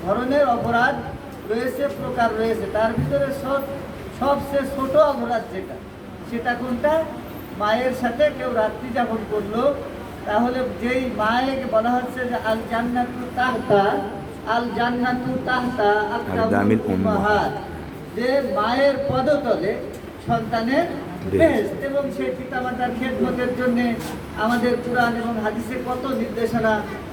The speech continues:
Speaker 1: আমরা বলে থাকি, "ওয়াকুর রাব্বিরহামহুমা কামা রাব্বায়ানি সগীরা", নামাজে পাঁচ ওয়াক্ত সব সময় যে "আল্লাহ, আমার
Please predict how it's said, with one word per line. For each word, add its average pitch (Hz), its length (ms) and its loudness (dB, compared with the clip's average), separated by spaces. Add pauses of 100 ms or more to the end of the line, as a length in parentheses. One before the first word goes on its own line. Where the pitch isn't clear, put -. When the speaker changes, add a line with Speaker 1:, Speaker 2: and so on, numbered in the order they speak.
(160)
Speaker 1:
আমরা 226 260 2
বলে 226 300 0
থাকি, 233 260 0
"ওয়াকুর 240 380 0
রাব্বিরহামহুমা 220 1040 2
কামা 214 280 0
রাব্বায়ানি 208 800 2
সগীরা", 208 480 2 (420)
নামাজে 220 420 2
পাঁচ 214 240 0
ওয়াক্ত 214 320 -2
সব 254 180 2
সময় 220 320 0 (540)
যে 226 60 2
"আল্লাহ, 233 480 4 (800)
আমার 254 260 0